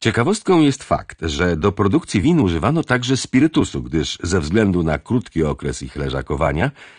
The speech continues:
wina te były zbyt świeże i miały dla smakoszy za mało promili. Spirytus dowożony był do winiarni z sieradzkiej gorzelni i podobno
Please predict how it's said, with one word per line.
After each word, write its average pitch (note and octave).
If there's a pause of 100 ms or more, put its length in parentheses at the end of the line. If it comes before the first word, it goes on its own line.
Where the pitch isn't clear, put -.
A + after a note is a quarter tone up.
(260)
wina F#3
te D#3+
były C#3+
zbyt A#2
świeże E3
i A#2+
miały C#3
dla G#2+
smakoszy F2+ (460)
za F2+
mało B1+
promili. D#2 (460)
Spirytus - (300)
dowożony F#2+
był F3
do A#2+
winiarni F#2 (140)
z -
sieradzkiej A2+
gorzelni C2+
i C#2
podobno F2+